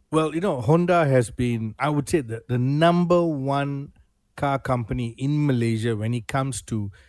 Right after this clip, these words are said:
making sure that they, you know, even the slightest problem, they'll do a recall. They're not shy or, you know, hiding in the corner and saying, "Oh, we're not gonna issue a recall." A lot of car companies do recalls, and we call them soft recalls.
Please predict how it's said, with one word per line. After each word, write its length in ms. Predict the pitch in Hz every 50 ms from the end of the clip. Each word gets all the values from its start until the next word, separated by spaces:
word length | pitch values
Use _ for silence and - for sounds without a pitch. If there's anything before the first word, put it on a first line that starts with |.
| _ _ - -
making 400 | 127 131 147 147 - - 160 156
sure 380 | 135 - - 151 143 139 135 127
that 300 | 110 113 110 107 107 107
they, 260 | 113 110 110 110 117
you 80 | 127 131
know, 120 | 127 120 117
even 240 | 131 151 165 156
the 80 | 131 110
slightest 580 | - - - 160 151 160 170 - - 156 - -
problem, 400 | - 139 127 123 131 131 127 117
they'll 220 | 117 117 120 123
do 100 | 139 147
a 60 | 135
recall. 320 | 117 117 104 - 131 117 98 - - - - _
They're 160 | 123 143 151
not 200 | 156 180 190 180 - _ _ - _ _
shy 720 | - - - - 175 156 160 165 160 165 165 165 165 160 151
or, 280 | 139 120 117 113 113 113
you 60 | 131
know, 160 | 147 151 139
hiding 380 | 120 110 131 139 143 147 147 143
in 80 | 127
the 80 | 117 110
corner 260 | - - 131 135 143
and 160 | 139 127 117 -
saying, 220 | - 139 127 127
"Oh, 60 | 123
we're 100 | 113 117
not 140 | 120 135 131
gonna 160 | 123 123 117
issue 240 | 110 104 - - 127
a 40 | 107
recall." 300 | 107 104 - 123 120 104 - - - -
A 80 | - 175
lot 320 | 175 185 202 226 240 247
of 160 | 220 175 - -
car 200 | - 170 165 165
companies 600 | - 165 151 143 - 156 156 156 147 - - - 123 110
do 240 | 127 139 147 139
recalls, 600 | 131 113 117 107 - - - 120 117 127 123 -
and 280 | - 113 110 113 113 - _ _ _ _ _ _
we 100 | 123 123
call 180 | - - 156 156
them 140 | 156 151
soft 400 | 131 - - - 160 143 - -
recalls. 420 | 120 107 - - 120 110 101 -